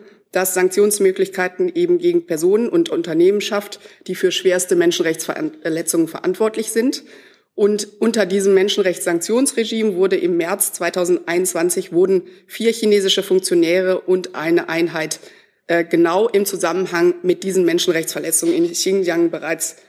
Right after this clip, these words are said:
gelistet. Diese Sanktionen wurden im Dezember noch mal verlängert und werden im Lichte der Menschenrechtslage regelmäßig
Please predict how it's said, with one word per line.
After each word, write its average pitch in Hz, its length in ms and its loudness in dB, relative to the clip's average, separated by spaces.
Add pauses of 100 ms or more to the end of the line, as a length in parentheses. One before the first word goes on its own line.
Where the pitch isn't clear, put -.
(160)
gelistet. 190 640 0 (400)
Diese 196 220 0
Sanktionen 214 540 2
wurden 185 160 2
im 170 140 0
Dezember 214 420 0
noch 196 180 0
mal 175 140 -2
verlängert 202 500 -2
und 180 200 -4
werden 180 340 0 (240)
im 185 160 2
Lichte 202 340 0
der 185 140 2
Menschenrechtslage 170 1080 -2
regelmäßig 160 720 -2